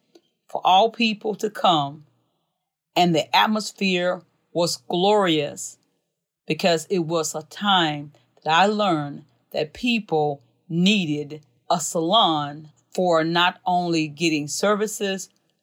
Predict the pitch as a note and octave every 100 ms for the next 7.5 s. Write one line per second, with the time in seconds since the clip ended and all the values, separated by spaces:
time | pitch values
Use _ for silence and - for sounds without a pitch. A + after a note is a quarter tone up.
0 | _ E3+ D#3 E3 D#3 D#3+ G3+ F#3+ D3 C#3
1 | - _ _ - F#3+ F3+ D#3 D3 C#3+ C#3+
2 | C#3+ D3 D3 D3+ - F3+ - - - -
3 | - _ _ _ _ _ _ B3 C4 C#4
4 | D4 F#3+ - G#3+ F3+ E3 D#3+ D#3+ D#3+ D#3
5 | - B3 C#4 - - C#4+ G#3+ G#3+ F#3+ -
6 | F3 F#3+ E3 D3 D3+ _ _ _ _ -
7 | - F3 E3 D3+ D#3+